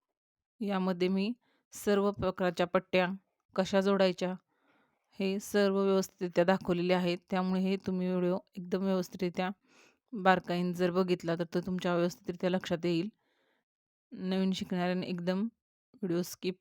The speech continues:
करू नका. स्किप करून बघितल्यानंतर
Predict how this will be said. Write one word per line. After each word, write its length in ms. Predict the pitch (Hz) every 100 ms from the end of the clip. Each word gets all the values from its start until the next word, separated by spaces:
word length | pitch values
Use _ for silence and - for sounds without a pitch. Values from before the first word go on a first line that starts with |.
| -
करू 220 | 180 175
नका. 300 | 180 196 156 202 _ _ _ _ _
स्किप 340 | - - 185 -
करून 240 | 185 180 185
बघितल्यानंतर 580 | 185 180 185 185 175